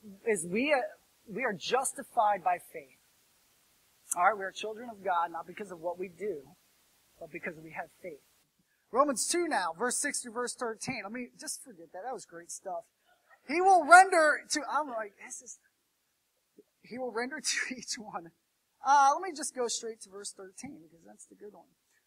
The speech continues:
"For it is not the hearers of the law who are righteous before God, but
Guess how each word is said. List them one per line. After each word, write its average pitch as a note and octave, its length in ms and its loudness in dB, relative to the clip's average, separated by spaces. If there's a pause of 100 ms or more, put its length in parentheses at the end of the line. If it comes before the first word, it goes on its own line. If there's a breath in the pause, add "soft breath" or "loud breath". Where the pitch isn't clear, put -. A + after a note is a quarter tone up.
(160)
"For F4 160 2
it F4+ 60 4
is E4 120 2
not E4+ 220 10
the D#4 80 2
hearers F#4+ 360 4
of F#4 100 4
the F4 60 4
law C4 440 6
who D#4+ 100 -2
are B3+ 140 0
righteous C#4 500 -4
before C#4+ 400 -4
God, C4+ 440 4 (540)
but D4+ 260 8